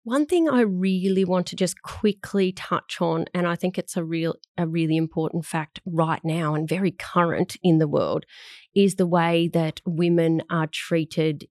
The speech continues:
in, uh, like, by men. Um, and this is certainly not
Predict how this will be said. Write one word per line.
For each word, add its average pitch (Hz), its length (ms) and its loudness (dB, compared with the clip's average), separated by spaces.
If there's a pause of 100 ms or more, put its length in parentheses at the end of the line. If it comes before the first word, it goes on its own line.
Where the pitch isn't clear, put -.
in, 156 440 0
uh, 160 140 -2 (100)
like, 170 300 0 (360)
by 175 240 4
men. 160 380 4 (480)
Um, 165 640 4 (220)
and 190 100 8
this 202 180 6
is 180 80 4
certainly 185 680 4
not 160 380 4